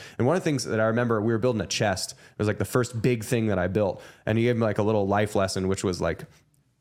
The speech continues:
unless it needs to have exact dimensions, let it tell you how it wants to be built. Maybe the grain of the wood is a little bit wider and it wants to have wider boards, and you, you are gonna cut 'em at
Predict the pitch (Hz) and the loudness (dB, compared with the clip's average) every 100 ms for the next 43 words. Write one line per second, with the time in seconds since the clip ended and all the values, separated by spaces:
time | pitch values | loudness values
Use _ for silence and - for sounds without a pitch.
0 | _ _ _ _ 107 110 113 151 185 151 | _ _ _ _ 0 2 2 0 -2 -2
1 | 123 127 135 - 120 117 98 90 90 104 | 0 2 0 -2 -2 0 0 -2 -2 -2
2 | 113 113 - 113 98 - - - - - | -2 -4 -4 -2 -2 -2 -6 -6 -10 -20
3 | _ _ - 110 135 185 156 143 131 117 | _ _ -4 0 0 0 0 0 2 2
4 | 110 95 104 - 101 87 73 - - _ | 2 2 -2 -2 -4 -2 -4 -6 -12 _
5 | 120 123 127 120 117 127 135 120 113 117 | -2 0 0 0 0 0 0 0 0 0
6 | 107 110 110 110 - 107 110 120 120 117 | 0 0 2 0 -2 0 2 2 2 2
7 | 110 107 117 113 110 107 95 101 104 98 | 0 0 0 -2 -2 -2 2 2 2 0
8 | 104 95 92 98 107 104 - 104 107 143 | 0 0 0 0 0 -2 -2 -2 0 0
9 | 143 143 131 123 | 0 0 2 0